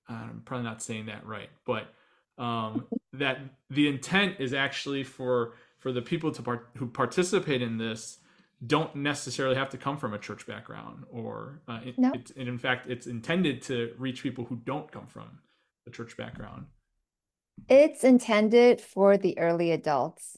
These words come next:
Speaker 1: Yeah.
Speaker 2: So I don't see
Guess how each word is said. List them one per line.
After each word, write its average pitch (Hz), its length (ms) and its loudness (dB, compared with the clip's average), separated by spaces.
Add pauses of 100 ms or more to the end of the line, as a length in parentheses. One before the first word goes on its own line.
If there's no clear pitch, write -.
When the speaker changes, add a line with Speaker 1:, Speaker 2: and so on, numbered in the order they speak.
Speaker 1:
Yeah. 113 240 -6
Speaker 2:
So 180 680 4
I 208 140 2
don't 214 460 2
see 202 680 4